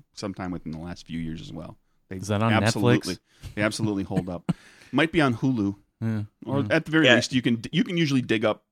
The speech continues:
Speaker 1: a handful of episodes of some of those shows from that era
Speaker 2: On
Speaker 1: on
Speaker 2: YouTube.
Speaker 1: YouTube.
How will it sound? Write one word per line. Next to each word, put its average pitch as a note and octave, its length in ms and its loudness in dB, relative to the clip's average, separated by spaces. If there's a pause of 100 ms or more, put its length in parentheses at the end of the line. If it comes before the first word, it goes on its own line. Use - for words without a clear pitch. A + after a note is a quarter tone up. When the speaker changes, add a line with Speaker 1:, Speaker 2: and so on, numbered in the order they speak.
(140)
Speaker 1:
a G#2+ 60 -2
handful A#2 480 0
of A2+ 80 -2
episodes A#2 460 0
of G#2+ 100 -4
some A#2+ 160 -2
of A#2 80 -4
those A#2 180 -4
shows B2 480 -4
from A2+ 220 -6
that A2+ 180 -4
era A#2+ 300 -4 (160)
Speaker 2:
On A2 100 0
Speaker 1:
on G2+ 120 2
Speaker 2:
YouTube. G#2 160 2
Speaker 1:
YouTube. G#2 300 0